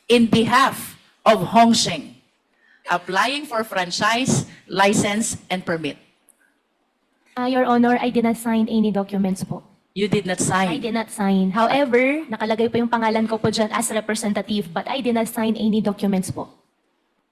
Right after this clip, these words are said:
Speaker 1: Would you know kung sino ang naglagay ng pangalan mo?
Speaker 2: Your Honor, I have no idea.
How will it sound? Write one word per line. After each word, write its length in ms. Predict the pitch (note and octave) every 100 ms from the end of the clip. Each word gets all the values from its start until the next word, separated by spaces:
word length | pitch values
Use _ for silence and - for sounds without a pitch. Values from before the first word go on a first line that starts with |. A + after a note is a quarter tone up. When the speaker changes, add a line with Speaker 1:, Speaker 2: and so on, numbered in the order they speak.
| _
Speaker 1:
Would 240 | F3+ A3+ G3
you 160 | A3+
know 400 | A3 G#3 C#4+ F#4+
kung 80 | B3
sino 400 | A#3 A#3+ A3+ G#3+
ang 80 | G#3
naglagay 480 | G3+ F#3+ F#3 F#3+ G3+
ng 240 | G3 G3
pangalan 400 | F3+ E3+ D#3 D3
mo? 320 | C#3+ F#3 D4+ - _ _ _ _ _ _ _ _
Speaker 2:
Your 120 | A#3
Honor, 320 | A#3+ A#3+ A#3
I 160 | A#3 A3
have 160 | A3 A3
no 120 | G#3
idea. 560 | G3+ F#3+ F#3 F3+ G3